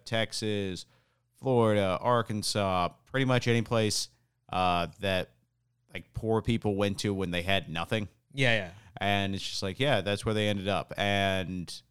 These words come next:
Speaker 1: don't know it, a single one of them.
Speaker 2: <laughs> Yeah. But I feel like that also makes it dangerous 'cause, like, um,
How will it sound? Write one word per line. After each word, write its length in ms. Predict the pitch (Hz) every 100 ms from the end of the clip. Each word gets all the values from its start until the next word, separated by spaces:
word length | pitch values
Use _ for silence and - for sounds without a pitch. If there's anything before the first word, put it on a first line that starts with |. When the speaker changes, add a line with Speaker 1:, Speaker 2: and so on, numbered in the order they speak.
| _ _ _ _ _ _ _ -
Speaker 1:
don't 200 | 135 147
know 260 | 139 131 123
it, 140 | 123 - -
a 140 | 107
single 460 | - - 127 117 107
one 160 | 95
of 80 | 82
them. 100 | 78 - - - - _ _
Speaker 2:
<laughs> 540 | 190 - - 165 - 160 _ _ _ _ _ _ - - - - _ 101
Yeah. 240 | 98 107 90 _ _ _ _ _
But 100 | 147
I 60 | 208
feel 120 | 285
like 100 | 220
that 120 | 165
also 280 | 156 170 175
makes 280 | 127 127 123
it 160 | 110
dangerous 600 | 98 101 104 - - - -
'cause, 260 | 139 123
like, 340 | 139 127 117 - -
um, 600 | 123 117 110 104 90 87